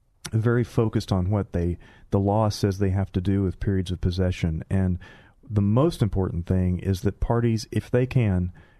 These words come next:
communicate, communicate, communicate, and reach agreements. You don't have to follow the terms of your possession schedule, um, if you don't want to. As long as you both agree,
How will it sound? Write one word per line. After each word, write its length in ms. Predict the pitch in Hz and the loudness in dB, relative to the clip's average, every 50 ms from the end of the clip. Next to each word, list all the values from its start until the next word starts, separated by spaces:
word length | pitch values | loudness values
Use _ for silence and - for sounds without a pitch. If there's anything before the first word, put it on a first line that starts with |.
| _ _ | _ _
communicate, 840 | - - 113 104 101 101 107 113 110 - - 123 113 110 101 - - | -2 0 2 2 4 2 2 2 0 0 0 0 0 0 -2 -6 -6
communicate, 640 | - 104 95 95 95 92 87 - 98 90 87 - - | -4 0 0 0 0 0 -2 -2 -4 -4 -4 -6 -4
communicate, 680 | - 117 127 151 156 127 - - 92 85 85 - - _ - - - _ _ _ _ _ _ _ - | -2 0 2 2 2 0 0 0 -2 -2 -2 -4 -8 _ -20 -20 -20 _ _ _ _ _ _ _ -2
and 420 | 123 131 143 135 117 117 113 107 - - _ _ _ _ _ _ _ _ _ - | 0 0 2 2 0 0 0 -2 -6 -12 _ _ _ _ _ _ _ _ _ -6
reach 340 | 113 107 120 151 151 - - | -2 0 0 0 0 0 -2
agreements. 680 | 127 117 117 117 123 117 87 80 - - - - - - _ - - - _ _ - _ _ - - | 0 2 2 2 2 2 0 -2 -4 -8 -10 -10 -12 -12 _ -20 -20 -20 _ _ -20 _ _ -6 -2
You 120 | 110 110 | 0 2
don't 220 | 110 139 170 170 - | 2 2 0 -2 -6
have 340 | - - 131 160 160 - - | -2 0 0 0 0 -2 -4
to 80 | 117 | -4
follow 680 | 110 - - 123 147 180 135 104 95 92 95 107 113 - - - _ - | -4 -2 -2 0 0 2 2 2 2 2 0 0 -2 -4 -8 -20 _ -2
the 120 | 120 110 | -2 -2
terms 460 | - - 123 120 117 113 117 107 107 98 | 0 0 0 2 2 2 0 0 -2 -4
of 320 | - 98 104 101 95 95 | -4 -4 -2 -2 -2 -2
your 400 | 95 98 95 95 92 92 92 90 - - | -2 0 0 0 0 0 -2 -2 -4 0
possession 460 | - 117 101 98 95 92 - - 90 87 | 0 0 2 2 0 -2 0 -2 -2 -2
schedule, 560 | - - 98 87 87 85 90 92 123 165 - - _ - - _ _ - - _ _ _ _ _ _ - - | -2 -2 -2 -2 -2 -2 0 -2 -2 -2 -4 -10 _ -20 -20 _ _ -20 -20 _ _ _ _ _ _ -6 -2
um, 320 | 104 98 95 95 92 95 - | 0 0 0 0 -2 -2 -2
if 180 | 110 107 - 117 | -2 0 2 2
you 100 | 117 120 | 2 2
don't 200 | 135 147 - - | 2 0 0 0
want 280 | 131 147 175 - - | 0 0 0 -2 -2
to. 300 | - 107 95 82 78 - _ - - | -2 -2 0 0 -2 -6 _ -4 -2
As 140 | 107 101 | -2 0
long 160 | 110 131 170 185 | 2 0 0 0
as 120 | 156 - | 0 0
you 80 | 127 98 | -2 -2
both 360 | 95 - 104 127 139 - - | 0 0 0 0 2 0 -2
agree, 540 | 98 90 92 110 147 143 101 92 92 92 | -4 -2 -2 -2 0 0 0 0 -2 -4